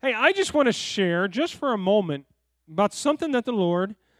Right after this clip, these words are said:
uh, began to show me this week. I've vis-, been in First John this week. Uh, really interesting. I've been in Jeremiah and First John this week and talk about a full spectrum of everything going on.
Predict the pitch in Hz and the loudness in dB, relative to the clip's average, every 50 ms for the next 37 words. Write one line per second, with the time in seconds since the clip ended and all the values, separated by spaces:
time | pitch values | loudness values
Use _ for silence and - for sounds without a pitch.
0 | _ _ _ _ _ - 175 175 180 170 170 170 175 190 185 175 - - - 233 | _ _ _ _ _ -4 0 0 0 0 -2 -4 -2 -4 -4 -4 -6 -2 0 2
1 | 247 233 214 185 170 165 160 - - 160 143 120 - 139 139 190 202 175 180 156 | 2 2 2 0 -2 -2 -6 -6 -4 -6 -6 -4 -6 -4 -2 -2 -2 -2 -2 -2
2 | 139 226 226 190 - - 254 311 320 - - - 214 247 254 262 247 226 202 175 | -2 -2 -2 -2 -2 0 0 0 0 -2 -4 -4 -2 -2 0 0 -2 -2 -4 -6
3 | - - 160 151 147 151 170 160 _ _ _ _ _ _ _ _ _ _ _ _ | -6 -6 -6 -6 -6 -6 -8 -12 _ _ _ _ _ _ _ _ _ _ _ _
4 | _ _ _ _ _ _ _ _ - _ _ _ _ - - - - _ - 185 | _ _ _ _ _ _ _ _ -20 _ _ _ _ -20 -20 -20 -20 _ -6 -6
5 | 214 214 202 214 185 170 202 320 415 427 359 285 302 339 - 294 262 233 208 - | -4 -4 -4 -6 -4 0 2 2 4 4 4 2 2 0 0 2 2 2 2 2
6 | - 185 180 180 220 226 220 202 151 135 175 247 320 349 330 262 247 277 294 311 | 0 -4 0 0 2 0 0 -2 -2 0 0 2 4 4 2 4 4 2 4 4
7 | 294 269 240 208 202 240 277 311 302 247 - 262 254 226 - - - 208 214 202 | 2 2 0 -2 -4 -2 -2 -2 -2 -2 0 0 0 0 0 -2 -2 0 0 0
8 | 196 185 175 156 - - 165 170 156 131 - 135 127 - - 254 277 311 311 - | 0 -2 -4 -6 -8 -6 -6 -4 -4 -4 -8 -14 -16 -10 -4 0 0 0 0 0
9 | 247 208 214 202 196 170 151 - - - 285 302 294 - - - - 254 262 254 | -2 0 2 2 2 0 -2 -6 -6 -4 -4 -4 -4 -6 -6 -4 -4 -4 -4 -4
10 | - 226 190 180 180 214 233 233 185 - 190 175 160 151 156 151 143 143 139 135 | -6 -8 -6 -6 -6 -6 -4 -6 -6 -6 -8 -8 -6 -6 -6 -6 -6 -6 -8 -8
11 | 131 131 143 147 | -8 -10 -12 -14